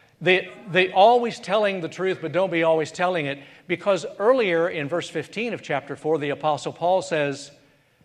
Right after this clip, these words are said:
"Speak the truth in love." Some of us get the truth part better than the love part. And so is it, is it necessary? Does it need to be spoken? And then the third one is,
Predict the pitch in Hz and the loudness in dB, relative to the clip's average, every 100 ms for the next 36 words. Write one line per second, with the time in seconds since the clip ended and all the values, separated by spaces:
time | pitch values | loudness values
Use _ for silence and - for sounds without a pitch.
0 | _ - - 180 180 143 160 156 151 135 | _ -12 -4 -4 -4 -8 -4 -4 -4 -4
1 | 156 117 104 123 - _ _ _ _ _ | -2 -4 -8 -16 -20 _ _ _ _ _
2 | _ _ _ _ _ _ _ - 196 220 | _ _ _ _ _ _ _ -8 -4 -2
3 | 135 - 131 135 127 170 170 - 135 131 | -4 -6 -8 -8 -12 -8 -10 -8 -6 -4
4 | 127 131 123 123 120 120 147 139 - 110 | -4 -4 -4 -6 -10 -4 -2 -2 -8 -10
5 | 92 - - _ _ _ _ _ _ _ | -10 -16 -20 _ _ _ _ _ _ _
6 | _ _ _ _ _ _ _ - 143 135 | _ _ _ _ _ _ _ -6 -2 -2
7 | 127 - _ _ - 196 196 226 214 226 | -4 -12 _ _ 0 2 2 -2 -4 -6
8 | - - 220 233 214 247 220 269 - 147 | -12 -6 -4 -4 -4 -6 -6 -10 -4 -4
9 | 107 110 147 165 180 165 196 190 165 165 | -4 -2 0 0 -2 -2 -4 -4 -6 -6
10 | - 190 202 165 156 185 220 185 - 285 | -4 0 0 2 2 2 0 -2 2 2
11 | 302 156 127 113 104 117 - - | 2 -2 -6 -8 -10 -14 -16 -18